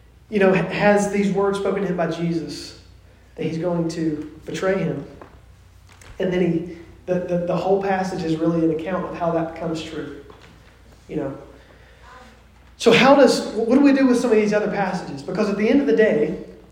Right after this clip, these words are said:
right after this passage about how his faith will not fail, we can just rely upon him, we can trust in God. Here's a section in the passage about how we need to take up our sword.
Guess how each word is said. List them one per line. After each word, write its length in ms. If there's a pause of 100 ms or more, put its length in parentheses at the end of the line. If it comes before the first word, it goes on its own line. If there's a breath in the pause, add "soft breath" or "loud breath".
(140)
right 360
after 340
this 160
passage 540 (100)
about 260
how 140
his 160
faith 300
will 80
not 220
fail, 220
we 100
can 100
just 140
rely 300
upon 360
him, 240
we 60
can 120
trust 340
in 120
God. 420 (880 loud breath)
Here's 280
a 60
section 600
in 560 (1000)
the 100
passage 460
about 500
how 260
we 140
need 140
to 100
take 240
up 140
our 120
sword. 380